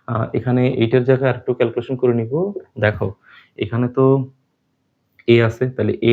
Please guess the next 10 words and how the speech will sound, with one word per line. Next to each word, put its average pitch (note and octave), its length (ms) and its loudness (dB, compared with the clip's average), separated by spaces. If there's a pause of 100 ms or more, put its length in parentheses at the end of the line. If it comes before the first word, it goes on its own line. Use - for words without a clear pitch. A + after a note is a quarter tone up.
আর B2 120 2
এ - 80 4
গুণ A#2+ 160 0
করলে B2 220 -2
কত A2+ 100 -4 (100)
হবে? A2 180 -4 (280)
এ - 20 2 (200)
স্কয়ার। A2+ 440 -6 (680)
আর G#2 80 -2 (100)
এখানে B2 200 -2